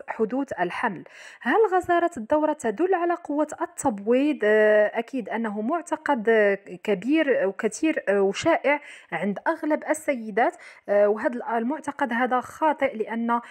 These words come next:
آه، بطبيعة الحال، آه، كثرة نزول الدورة وعلى شكل نزيف ممكن أنها ما تكونش يعني بصفة قاطعة، آه، دليل على قوة الإباضة وعلى الخصوبة. إذا غزارة الدورة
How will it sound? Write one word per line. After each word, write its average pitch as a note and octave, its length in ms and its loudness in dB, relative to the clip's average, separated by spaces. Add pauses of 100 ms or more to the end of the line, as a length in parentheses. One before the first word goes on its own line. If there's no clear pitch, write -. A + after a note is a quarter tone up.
(200)
آه، G3+ 200 4
بطبيعة A3 400 0
الحال، A3+ 420 -2
آه، F#3 140 -2
كثرة C#4+ 500 -2
نزول C4 340 0
الدورة B3 600 0
وعلى G#3 360 0
شكل - 280 -6
نزيف A#3+ 440 -2 (300)
ممكن B3 420 2
أنها B3 560 0
ما F#3+ 340 -2
تكونش C4+ 480 -2
يعني G3+ 340 0
بصفة A#3+ 560 -4
قاطعة، C4 600 -2 (300)
آه، G#3 180 4
دليل A3+ 380 -4
على G#3+ 200 0
قوة A#3+ 420 -4 (160)
الإباضة A3+ 520 -2
وعلى A3 460 0
الخصوبة. G#3 540 -8 (120)
إذا G#3+ 180 -2
غزارة C4 600 0 (120)
الدورة D4+ 540 0